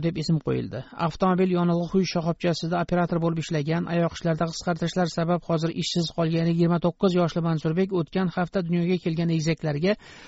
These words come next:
O'zbekistonning hozirgi prezidenti sharafiga o'g'illarini shunday nomlaganini aytdi. Tafsilotlar bilan Hurmat Bobojon.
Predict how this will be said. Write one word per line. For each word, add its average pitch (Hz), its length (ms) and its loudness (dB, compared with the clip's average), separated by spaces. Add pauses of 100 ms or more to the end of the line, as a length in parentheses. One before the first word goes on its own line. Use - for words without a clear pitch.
(140)
O'zbekistonning 226 580 4
hozirgi 190 480 2
prezidenti 170 400 0
sharafiga 196 400 2
o'g'illarini 190 480 2
shunday 175 240 0
nomlaganini 139 560 0
aytdi. 123 240 -8
Tafsilotlar 190 560 -2
bilan 135 160 -2
Hurmat 135 400 -4
Bobojon. 127 400 -6